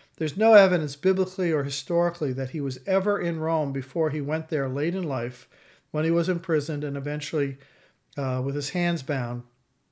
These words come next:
and when he was led out to the place of execution. And there he requested to be crucified upside down because he did not feel he was worthy to share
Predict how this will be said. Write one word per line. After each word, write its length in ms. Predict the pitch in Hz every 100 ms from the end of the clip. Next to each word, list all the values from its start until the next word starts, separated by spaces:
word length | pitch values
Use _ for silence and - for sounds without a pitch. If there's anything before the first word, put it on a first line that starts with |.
| _ _ _ -
and 140 | 151
when 80 | 156
he 60 |
was 180 | 151 139
led 180 | 160 160
out 160 | 156 156
to 100 | 143
the 80 | 135
place 340 | - 139 135
of 80 | 135
execution. 760 | 131 - 139 143 131 - 104 - _ _ _ _ _ _
And 120 | 139 131
there 200 | 160 175
he 100 | 180
requested 640 | 165 - 175 170 - 156
to 60 | 143
be 100 | 135
crucified 640 | - 175 - - 143 135
upside 420 | 143 - 139 131
down 320 | 165 185 139
because 540 | 131 127 147 139 131 - _ _ _
he 120 | 151
did 160 | 143 151
not 200 | 147 143
feel 220 | 165 147
he 120 | 143
was 220 | 131 127
worthy 400 | 143 160 160 147
to 80 | 131
share 560 | 127 - 143 135 131